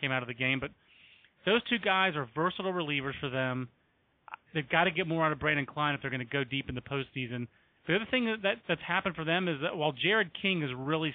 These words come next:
slumped, he was their offense in the first half of the year. I think in A C C te-,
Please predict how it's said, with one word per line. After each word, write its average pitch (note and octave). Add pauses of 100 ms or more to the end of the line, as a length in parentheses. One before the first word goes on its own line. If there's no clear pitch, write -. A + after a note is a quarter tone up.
(120)
slumped, C3+ (280)
he E3+
was F3+
their D#3
offense D3+
in B2
the C3
first C#3+
half C#3
of B2+
the B2+
year. B2+ (300)
I -
think D3+
in C#3
A D3
C C#3+
C D3 (100)
te-, D3